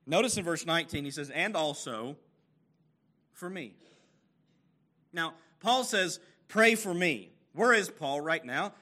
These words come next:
He's in prison for the sake of the gospel. Paul is in prison, and he's certainly in need of prayer, but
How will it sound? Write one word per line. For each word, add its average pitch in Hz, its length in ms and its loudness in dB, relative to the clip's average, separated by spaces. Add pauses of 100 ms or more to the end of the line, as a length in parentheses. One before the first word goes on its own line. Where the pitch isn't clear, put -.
(100)
He's 156 200 -8
in 165 120 -8
prison 131 420 -10 (680)
for 165 120 -4
the 165 100 -2
sake 139 300 -4
of 123 100 -14
the 143 80 -12
gospel. 160 540 -2 (880)
Paul 175 200 4
is 214 100 2
in 214 140 2
prison, 143 480 -2
and 123 260 -6
he's 208 220 -4
certainly 196 320 2
in 160 100 0
need 170 200 0
of 175 180 -4
prayer, 143 340 0
but 151 320 -2